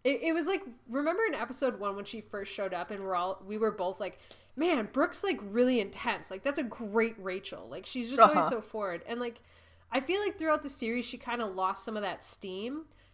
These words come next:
Speaker 1: And, like, this episode, she
Speaker 2: Yeah.
Speaker 1: just brought it right back. Like, everything was really intense. Like, even when she's contradicting herself from thirty seconds earlier, she's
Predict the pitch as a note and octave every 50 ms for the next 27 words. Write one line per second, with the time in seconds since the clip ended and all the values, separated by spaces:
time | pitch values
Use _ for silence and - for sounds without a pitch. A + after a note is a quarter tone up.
0 | - - - A#3+ C4+ C#4 C4+ C4 C4+ G#3 G3+ C#4 E4 - B3+ A#3+ B3 A#3+ D4 D#4
1 | - E4 E4 C4 - G3 - C4 - - - - - - A3 G#3+ G#3+ G3 G3+ G#3
2 | G#3 G#3 - G3+ F#3+ F#3+ - - G3+ F3+ E3+ D#3+ - - G3+ F#3+ - - A#3+ B3
3 | C4 D4 C#4+ D4 D4 C#4 B3 A3 F#3+ F#3+ F#3+ G#3 A#3+ B3+ B3+ C4+ C4+ C4+ C4 B3
4 | B3 A3 G#3+ G3+ G3 F#3+ F#3 - - G3+ G3 - - C4+ C#4 D4+ E4+ E4+ E4 D4+
5 | - D4+ C#4 C4 - - B3+ - A3+ - A#3+ A3 - G3 F#3 - G#3 G3 G3 F#3+
6 | - G#3 F#3+ - - G#3 F#3 F3 - - A#3+ A#3+ B3 B3+ A3+ - C4 G#3+ - A#3
7 | G#3+ G3+ G3+ G3 F#3+ F#3+ F#3 F#3 F#3+ - - G#3+ F3+ -